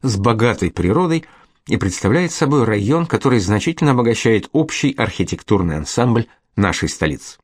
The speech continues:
Генеральный план развития выставки тысяча девятьсот пятидесятого пятьдесят четвёртого годов, главный архитектор В С Х В Жуков,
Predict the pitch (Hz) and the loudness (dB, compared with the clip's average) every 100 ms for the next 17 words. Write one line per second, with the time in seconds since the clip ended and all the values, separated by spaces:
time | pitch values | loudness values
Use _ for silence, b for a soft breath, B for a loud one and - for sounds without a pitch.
0 | _ _ _ _ _ _ _ _ _ _ | _ _ _ _ _ _ _ _ _ _
1 | _ _ _ 113 123 185 240 202 202 160 | _ _ _ 2 4 4 2 0 0 0
2 | 175 123 110 170 - 98 147 - - 151 | 2 0 0 -2 2 2 2 -2 -6 -4
3 | 170 156 - 117 123 117 117 - 117 113 | 0 -2 0 -2 -2 0 -2 -2 -6 -4
4 | 110 - 120 107 98 110 104 101 113 - | -4 -2 0 0 -2 -2 -2 0 -2 -2
5 | - 101 92 95 87 85 131 165 - B | -2 0 0 -2 -2 0 0 0 -8 B
6 | B B B B B - 113 127 107 87 | B B B B B 0 2 2 0 2
7 | 110 110 98 123 - 98 95 - 101 95 | 0 0 0 0 2 2 2 2 2 2
8 | 80 - 90 113 - - | 0 -4 -2 0 0 -4